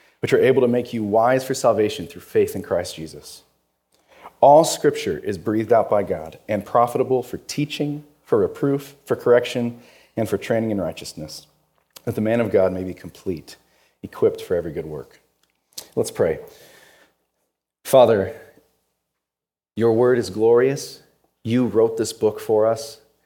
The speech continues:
and I pray that you would impress on our hearts a desire to read it this year. Um, God, I, um, we are creatures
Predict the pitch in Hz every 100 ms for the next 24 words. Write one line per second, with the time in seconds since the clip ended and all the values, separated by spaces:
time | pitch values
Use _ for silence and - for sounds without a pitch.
0 | _ - 104 - 127 123 131 101 98 110
1 | 98 90 - 113 117 107 95 - 98 95
2 | - 92 95 90 95 104 - 101 87 -
3 | 101 107 107 98 95 - 90 73 - _
4 | _ _ _ _ _ _ 98 95 85 110
5 | 117 117 - - - - _ _ - 98
6 | 92 101 123 104 - 135 160 - 73 -